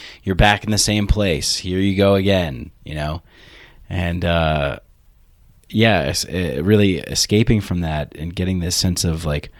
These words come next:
"Ah, oh man, wow. I was really making it hard for myself there, <laughs> wasn't I, for a while?" Um,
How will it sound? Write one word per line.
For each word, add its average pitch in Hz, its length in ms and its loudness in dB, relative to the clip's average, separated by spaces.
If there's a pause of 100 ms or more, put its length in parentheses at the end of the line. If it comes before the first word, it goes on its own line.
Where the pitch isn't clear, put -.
(420)
"Ah, 95 640 2
oh 120 180 4
man, 95 360 2
wow. 90 360 0 (680)
I 123 60 4
was 98 120 4
really 95 160 6
making 98 240 2
it 85 80 2
hard 127 220 6
for 110 80 -4
myself 87 460 0
there, 87 180 4
<laughs> 120 80 6
wasn't 143 320 6
I, 113 380 -2
for - 180 -6
a 110 80 4
while?" 98 500 2 (680)
Um, 92 480 2